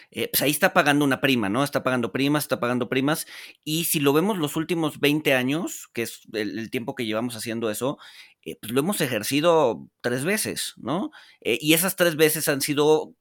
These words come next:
este, montos fuertes, eh, que al final, entre la prima que hemos pagado y,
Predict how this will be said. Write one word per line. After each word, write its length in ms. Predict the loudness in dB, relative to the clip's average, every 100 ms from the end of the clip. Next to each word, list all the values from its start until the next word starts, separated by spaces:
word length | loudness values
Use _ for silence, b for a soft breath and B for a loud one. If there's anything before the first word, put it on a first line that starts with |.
| _
este, 340 | -8 -8 -6 -4
montos 500 | 0 0 -2 -6 -4
fuertes, 680 | -2 -2 -2 -4 -4 -12 B B B B
eh, 260 | -6 -4 -2
que 100 | 0
al 100 | 0
final, 720 | 2 2 4 4 4 4 2 b b _
entre 400 | -4 -4 -2 0
la 200 | 0 0
prima 280 | 0 2 0
que 100 | 0
hemos 220 | -2 -2
pagado 560 | 0 0 2 0 0 -6 b _ -6
y, 420 | -2 -2 -4